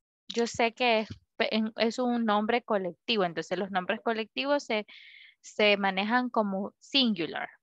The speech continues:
¿ok? Family, who was that family? Why were they angry? Very good.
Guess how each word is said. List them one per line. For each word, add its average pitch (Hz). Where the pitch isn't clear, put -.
¿ok? -
Family, 269
who 262
was 262
that -
family? 180
Why 240
were 269
they 233
angry? 226
Very 196
good. 254